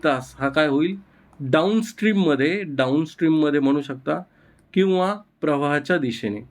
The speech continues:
प्रवाहाच्या दिशेने. ह्याच्याच उलट काय होतं बघा, प्रवाहाच्या दिशेने, ह्याच्याच उलट काय होतं, जर प्रवाह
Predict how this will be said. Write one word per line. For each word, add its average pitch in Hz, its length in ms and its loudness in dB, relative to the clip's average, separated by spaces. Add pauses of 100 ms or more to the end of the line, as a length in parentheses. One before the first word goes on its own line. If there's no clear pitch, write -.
(160)
प्रवाहाच्या 117 760 -4 (880)
दिशेने. 123 500 -4 (1400)
ह्याच्याच 156 540 0
उलट 131 380 2
काय 160 200 0
होतं 151 260 0
बघा, 113 220 -2 (380)
प्रवाहाच्या 143 440 -2
दिशेने, 113 300 -4 (380)
ह्याच्याच 165 260 0
उलट 185 280 2
काय 180 160 0
होतं, 139 260 0
जर 160 200 2
प्रवाह 170 500 2